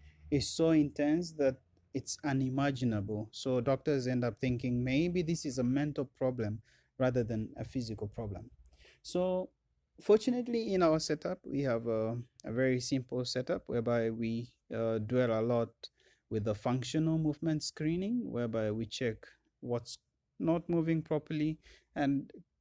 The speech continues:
what is likely to be causing your problem. Then we are able to treat manually. So we have myofascial techniques, which are really very effective in, uh, addressing tissue tension. And, um,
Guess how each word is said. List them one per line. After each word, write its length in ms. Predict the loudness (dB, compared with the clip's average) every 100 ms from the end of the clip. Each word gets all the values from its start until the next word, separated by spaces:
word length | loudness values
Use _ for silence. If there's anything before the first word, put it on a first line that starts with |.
| _ _
what 320 | -4 0 0 -2
is 260 | -8 -8 -4
likely 380 | -2 -2 -2
to 140 | -2 -4
be 140 | -4
causing 380 | -4 -4 -2 -2
your 100 | -2
problem. 560 | -2 -2 -2 -2 -4 -4
Then 340 | -2 -2 -4 -6 -2
we 160 | 0
are 60 | 2
able 340 | 0 -2 -4
to 160 | -4 -10
treat 340 | -10 -8 -4
manually. 560 | -2 -2 -2 -2 -4 -6
So 180 | -8 -8
we 140 | -6
have 220 | -4 -6 -8 _ _ _ _
myofascial 540 | -6 -2 -2 -2 -2 -2
techniques, 580 | -2 -2 -4 -4 -12 -14 _ -20 -20 _ _
which 220 | -10 -2
are 120 | 0 0
really 300 | 0 0 0
very 300 | 4 4 2
effective 580 | 0 -2 -2 -4 -2
in, 240 | -2 -2 -4
uh, 120 | -4
addressing 640 | -4 -2 -2 -2 -2 -4 -6 -8
tissue 300 | -8 -6 -6
tension. 580 | -4 -4 -6 -8 -8 -12 _ _ _ -20 _ _ _ -20 -20 -12
And, 480 | -8 -6 -6 -6 -6
um, 480 | -6 -6 -8 -10